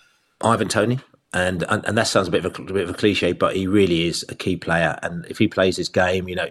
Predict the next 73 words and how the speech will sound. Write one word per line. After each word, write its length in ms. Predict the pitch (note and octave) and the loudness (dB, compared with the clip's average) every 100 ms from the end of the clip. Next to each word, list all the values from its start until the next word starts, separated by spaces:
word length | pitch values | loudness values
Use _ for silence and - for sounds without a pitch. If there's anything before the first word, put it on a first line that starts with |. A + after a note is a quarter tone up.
| - | -8
of 100 | F#2 | -2
course 180 | G#2+ F#2+ | 0 0
he 60 | |
can 100 | - | -2
score 240 | - - F#2+ | -4 0 2
goals, 300 | F2 F2 E2+ | 2 0 0
but 80 | D2+ | -4
also 300 | E2 E2 D#2+ | -4 -2 -2
he's 240 | F2+ F2 - | -2 -6 0
all 240 | A2 G#2 G2 | 4 6 6
over 140 | F2+ | 2
the 80 | D#2+ | -2
pitch. 420 | - E2 - - - - - - - | -4 -4 -2 -6 -8 -18 -16 -6 2
We 80 | |
don't 140 | C3 C#3+ | 4 6
want 120 | C#3+ | 4
him 60 | G#2 | 2
to 80 | |
be 80 | F2 | 2
all 160 | F2+ F2+ | 0 0
over 100 | F2 | -2
the 60 | |
pitch. 220 | - - - | -4 -4 -2
We 80 | |
want 180 | G2 G#2+ | 2 2
him 60 | F#2+ | 0
to 80 | - | 2
be 100 | A2 | 2
in 80 | |
one 160 | G#2 A2 | 4 0
particular 400 | - G#2 F2 G2 | 0 0 2 4
area 160 | G2 F2+ | 4 2
and 80 | |
putting 160 | E2 E2+ | -2 -4
the 60 | F#2 | 0
balls 180 | G2 | 0
in 60 | F#2 | 0
the 60 | F2 | -4
back 120 | F2+ | -4
of 60 | |
the 80 | F#2 | -2
net, 160 | F2 - | -2 -2
but 140 | - | -4
he 60 | F#2+ | -2
really 220 | G#2 F2+ | -2 -2
does 160 | F2+ E2 | -6 -6
help 220 | F#2+ E2 | -6 -6
in 60 | D#2+ | -10
defence. 400 | - F#2+ F#2 - | 0 0 0 -6
He 80 | |
does 200 | E2 E2+ | -2 -2
help 200 | - E2+ | -2 -4
on 60 | D#2+ | -4
the 60 | E2 | 0
wing. 240 | G2+ F#2 | 2 2
He 120 | E2+ | 0
does 200 | E2 E2+ | -4 -4
help 300 | - D#2+ D2+ | -2 -6 -4
drop 240 | - - - | -6 -4 -2
back 220 | G2 - | -2 -2
deep. 340 | F#2 F#2 E2+ | -2 -2 -2
You 60 | E2+ | -6
know, 100 | E2+ | -6
he 60 | |
does 200 | E2+ A2 | 0 0
lots 220 | F#2+ F#2+ F2+ | 2 -4 -4
of 80 | |
things. 220 | - D#2+ - | -10 -10 -8
So 100 | - | -4
he's 180 | G#2 | -4
a 60 | E2 | -6
key 220 | - E2+ | -6 -6
player. 280 | D#2+ D#2+ D2+ | -2 -4 -4